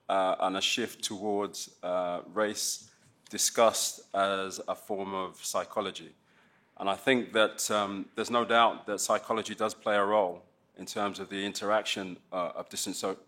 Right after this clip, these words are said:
different social groups. But I think the one-sided,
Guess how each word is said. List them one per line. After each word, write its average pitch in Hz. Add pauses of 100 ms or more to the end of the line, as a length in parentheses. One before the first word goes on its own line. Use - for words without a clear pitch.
different -
social 98
groups. 104 (600)
But 101
I 101
think 117
the 104 (160)
one-sided, 117